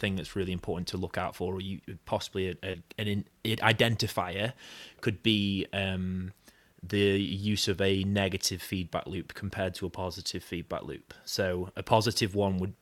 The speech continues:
is probably the safer or, like, less issue option, although, uh, it can be either way. But the positive one would be,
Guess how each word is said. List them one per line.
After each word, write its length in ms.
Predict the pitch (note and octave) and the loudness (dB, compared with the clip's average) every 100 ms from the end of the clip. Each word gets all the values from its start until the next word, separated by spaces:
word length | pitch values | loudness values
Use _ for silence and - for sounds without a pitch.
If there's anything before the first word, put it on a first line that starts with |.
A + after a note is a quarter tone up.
| - | -8
is 140 | F2+ F2+ | -6 -6
probably 640 | - - G2 F2+ F2 F2 F2+ - _ - - E2+ | -8 -4 -2 -2 -2 -4 -4 -8 _ -20 -18 -10
the 120 | F2+ | -6
safer 640 | - - F#2+ F2+ - F2+ F2 | 0 2 0 -2 -6 -6 -4
or, 240 | F2+ F2 | -4 -6
like, 160 | F2+ E2 | -6 -4
less 500 | F#2+ F#2 - - - - | -4 -2 -2 -2 -2 -4
issue 380 | E2+ - F2+ D#2 | -2 -2 -2 -6
option, 380 | F#2 - G2+ | -6 -4 -4
although, 240 | G2 F2+ F2+ - D2+ | -4 -6 -8 -8 -10
uh, 60 | - - | -12 -14
it 140 | D2+ | -12
can 100 | - | -8
be 120 | F#2 F2+ | -6 -6
either 140 | F2 | -6
way. 160 | F#2 F2 | -6 -4
But 180 | F#2+ - - - - - | -6 -10 -14 -16 -16 -6
the 100 | G2 | 4
positive 420 | B2+ A#2 A2+ G#2 | 4 4 0 0
one 180 | G#2 G2+ | 0 0
would 160 | G2 F#2 | 0 0
be, 380 | G#2 G2 F#2 | 2 2 0